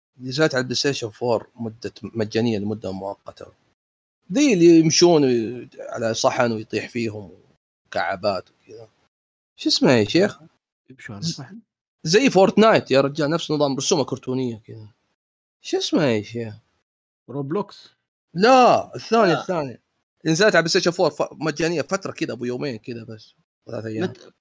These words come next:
Speaker 3: متى طيب كانت؟ زمان ولا توها؟
Speaker 1: لا، هي من زمان اللعبة. يا رجال مشهورة، كل الناس تلعبها. زي فورتنايت هي. شو اسمها هي؟ يلعبوها مجموعة كثيرة يا شيخ. الله يلعن.
Speaker 2: آه.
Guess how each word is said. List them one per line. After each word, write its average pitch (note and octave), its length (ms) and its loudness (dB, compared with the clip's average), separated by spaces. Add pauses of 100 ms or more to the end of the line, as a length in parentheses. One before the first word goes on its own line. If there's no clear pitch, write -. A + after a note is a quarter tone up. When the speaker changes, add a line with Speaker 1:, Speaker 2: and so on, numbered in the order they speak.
Speaker 3:
متى F3+ 260 -6
طيب A#2+ 380 -6
كانت؟ G2+ 480 -12
زمان C#3 440 -4
ولا A2+ 260 -10
توها؟ G#2 560 -12 (180)
Speaker 1:
لا، D#3 180 4
هي D3 100 4
من B2+ 120 4
زمان G#2+ 320 -6
اللعبة. G2 340 -18 (180)
يا A3 140 2
رجال C4+ 200 2
مشهورة، G#3+ 320 4
كل F#3+ 120 -2
الناس F3+ 240 4
تلعبها. B2+ 400 -6 (120)
زي A3+ 160 -6
فورتنايت C#3+ 460 -8
هي. A2 120 -18 (300)
شو - 120 -18
اسمها C#3 240 -12
هي؟ - 60 -16 (960)
يلعبوها D#3+ 340 -6
مجموعة C3+ 340 -8
كثيرة A#2+ 380 -16
يا G2+ 80 -20
شيخ. A#2+ 340 -16
الله C#3+ 200 -6
يلعن. C#3 140 -6
Speaker 2:
آه. C3+ 200 -10